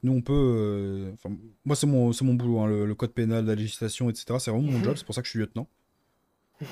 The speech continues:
Speaker 1: Je m'occupe vraiment de, de, de voir pour qualifier des faits, et cetera. Je, je prémâche au boulot du procureur, si vous voulez, un peu.
Speaker 2: Mhm.
Speaker 1: Et, euh, globalement, en fait, les plaintes, quand je ne suis pas en mesure de les traiter, bah, je ne peux rien faire. Et après, il y a aussi un fait,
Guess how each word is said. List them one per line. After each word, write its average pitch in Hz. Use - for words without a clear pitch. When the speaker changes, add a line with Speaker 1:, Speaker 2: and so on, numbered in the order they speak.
Speaker 1:
Je 104
m'occupe 117
vraiment 123
de, 113
de, 107
de 110
voir 127
pour -
qualifier 120
des 113
faits, 113
et -
cetera. 107
Je, 113
je 98
prémâche 131
au 127
boulot 113
du 110
procureur, 107
si 110
vous 101
voulez, 101
un 104
peu. 107
Speaker 2:
Mhm. 165
Speaker 1:
Et, 107
euh, 104
globalement, 101
en 165
fait, 143
les 110
plaintes, 151
quand 113
je 104
ne 101
suis -
pas 135
en 123
mesure 135
de 123
les 113
traiter, 107
bah, 85
je -
ne 104
peux 120
rien 120
faire. 117
Et 113
après, 107
il 180
y 151
a -
aussi 120
un 107
fait, 175